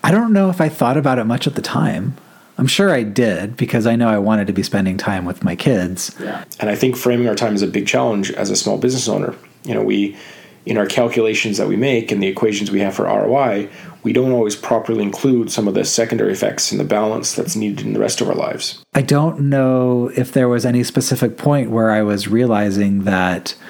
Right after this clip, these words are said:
Speaker 1: the amount of time that I was spending on tablature, if the return on that was going to be enough to pay for the cost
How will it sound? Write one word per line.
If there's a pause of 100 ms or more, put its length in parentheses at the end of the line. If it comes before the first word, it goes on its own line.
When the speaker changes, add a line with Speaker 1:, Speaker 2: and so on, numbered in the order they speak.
(340)
Speaker 1:
the
amount
of
time
that
I
was
spending
on
tablature,
if
the
return
on
that (520)
was
going (340)
to (640)
be
enough (520)
to
pay
for
the
cost